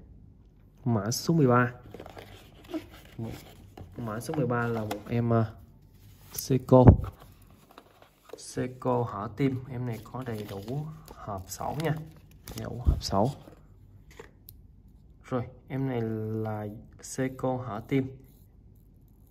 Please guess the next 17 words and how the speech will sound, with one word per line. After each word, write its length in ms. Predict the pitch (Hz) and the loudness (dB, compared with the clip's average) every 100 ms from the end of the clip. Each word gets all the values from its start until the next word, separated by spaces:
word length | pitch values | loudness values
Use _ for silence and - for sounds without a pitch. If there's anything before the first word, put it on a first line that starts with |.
| - - - | -20 -20 -8
Bản 300 | 101 98 147 | -6 -2 -2
nội 160 | 107 | -2
địa 160 | 104 104 | -2 -2
Nhật 260 | 110 101 107 | -4 -4 -8
nè 60 | |
mọi 140 | 104 110 | -6 -6
người. 160 | 104 - - - | -6 -10 -18 -10
Made 180 | 131 151 | -8 -6
in 160 | 131 127 | -6 -4
Japan 420 | 123 120 120 120 | -4 -2 -2 0
ha. 220 | 139 139 - - - - - - | -2 -2 -8 -20 -20 -18 -18 -12
Em 160 | 139 143 | -6 -4
này 120 | 120 | -4
rất 280 | 143 160 160 | -4 -6 -2
là 140 | 131 | -2
đẹp 280 | 104 95 98 | -2 -6 -2
luôn. 260 | 147 147 | 0 0